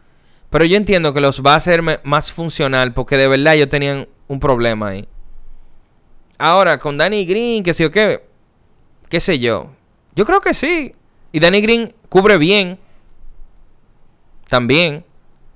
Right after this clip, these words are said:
O sea que hay algo ahí. Bueno, señores.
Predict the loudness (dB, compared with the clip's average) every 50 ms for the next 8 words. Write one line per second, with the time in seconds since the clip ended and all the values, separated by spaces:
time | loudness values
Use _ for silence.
0 | -20 -20 -20 -20 -20 -20 -20 -20 -20 -18 -6 -4 -4 0 2 2 2 2 0 2
1 | 2 2 4 4 4 4 4 2 2 2 2 0 0 0 -4 -10 -18 _ _ -20
2 | -20 -20 -20 -20 _ -20 -10 0 2 4 4 4 2 0 -2 -2 0 0 0 -2
3 | -4